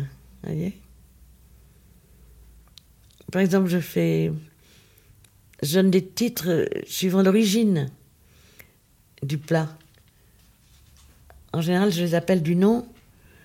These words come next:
de la personne qui m'a donné la recette. Par exemple, pour les, pour les boulettes de viande, j'ai boulettes de viande de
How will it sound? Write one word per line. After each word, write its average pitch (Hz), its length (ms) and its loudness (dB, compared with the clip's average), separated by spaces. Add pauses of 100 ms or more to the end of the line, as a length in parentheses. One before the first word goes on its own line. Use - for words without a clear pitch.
(140)
de 170 60 2
la 175 80 6
personne 214 400 2
qui 185 100 -2
m'a 170 100 2
donné 165 220 2
la 190 140 4
recette. 147 500 -6 (1400)
Par 156 100 -4
exemple, 175 240 0
pour 170 120 -2
les, 175 160 2
pour 165 260 -4
les 160 220 2
boulettes 156 440 -2
de 156 120 0
viande, 185 420 0 (2500)
j'ai 156 300 2
boulettes 165 340 0
de 170 80 4
viande 170 840 2 (1000)
de 160 400 4